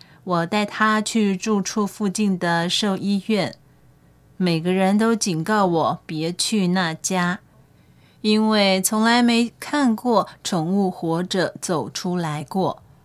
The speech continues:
我想，应该没那么倒霉吧，况且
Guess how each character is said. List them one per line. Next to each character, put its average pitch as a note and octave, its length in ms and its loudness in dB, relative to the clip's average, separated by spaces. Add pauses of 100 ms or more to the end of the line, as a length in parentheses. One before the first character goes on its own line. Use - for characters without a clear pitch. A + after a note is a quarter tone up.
(380)
我 A#3 180 0
想， G3+ 440 2 (380)
应 A#3+ 280 4
该 A#3 380 2
没 F#3+ 240 0
那 A#3+ 120 4
么 A3 140 4
倒 E3 260 0
霉 D#3 300 -4
吧， F3+ 360 0 (320)
况 B3+ 380 2
且 - 440 -2